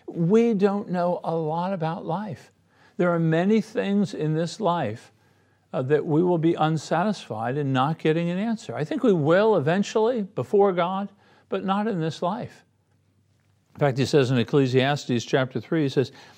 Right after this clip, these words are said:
"He has made everything beautiful in its time. He has put eternity into man's heart,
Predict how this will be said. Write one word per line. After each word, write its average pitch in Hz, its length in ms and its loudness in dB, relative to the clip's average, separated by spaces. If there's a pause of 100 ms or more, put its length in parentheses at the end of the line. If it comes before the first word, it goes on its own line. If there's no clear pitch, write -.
(220)
"He 220 260 6
has 185 200 6
made 175 260 4
everything 151 600 2
beautiful 139 560 2
in 113 100 0
its - 180 -6
time. 113 440 -2 (1040)
He 160 140 6
has 139 120 4
put 147 200 2
eternity 135 600 4
into 117 160 2
man's 117 360 0
heart, 110 340 -2